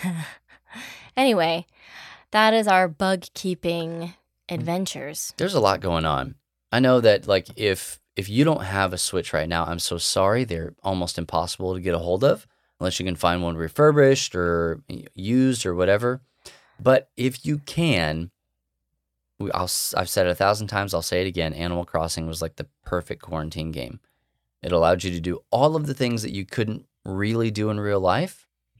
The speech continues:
Speaker 2: inside of a game. We'll see how it fares coming out of quarantine, but it was perfect.
Speaker 1: <laughs>
Speaker 2: Um, you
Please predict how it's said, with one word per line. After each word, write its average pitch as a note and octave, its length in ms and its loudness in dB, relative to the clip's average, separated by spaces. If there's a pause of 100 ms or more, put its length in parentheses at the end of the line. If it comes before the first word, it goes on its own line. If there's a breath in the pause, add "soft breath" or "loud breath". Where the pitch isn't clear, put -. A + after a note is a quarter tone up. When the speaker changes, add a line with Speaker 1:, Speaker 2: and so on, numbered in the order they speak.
(380)
Speaker 2:
inside G2 400 2
of D#2+ 80 -4
a D#2+ 60 -6
game. A#1+ 320 -12 (680)
We'll C4 220 2
see E3 280 0
how A#2 260 4
it F#2+ 100 -2
fares E2+ 520 0
coming F2 440 -4
out F#3+ 280 4
of A#2 140 2
quarantine, D2+ 720 -6 (580)
but A2+ 120 4
it A#2 60 2
was G#2+ 120 -2
perfect. - 680 0
Speaker 1:
<laughs> D#3+ 360 -6
Speaker 2:
Um, E2+ 480 -2 (540 loud breath)
you A#2+ 580 0